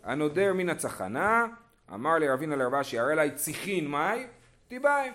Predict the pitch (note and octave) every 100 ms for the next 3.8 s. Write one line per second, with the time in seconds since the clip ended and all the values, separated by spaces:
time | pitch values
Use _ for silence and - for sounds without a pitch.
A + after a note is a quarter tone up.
0 | - _ _ - A3 F#3+ E3+ G3+ F#3+ F#3
1 | D#3 G3 F#3 F3+ E3+ E3 D#3 D#3 D#3 C#3
2 | - - A3 A#3 G3+ - - C#3+ E3 C#3+
3 | - A#2+ G#3 A3 G3 F3 F3+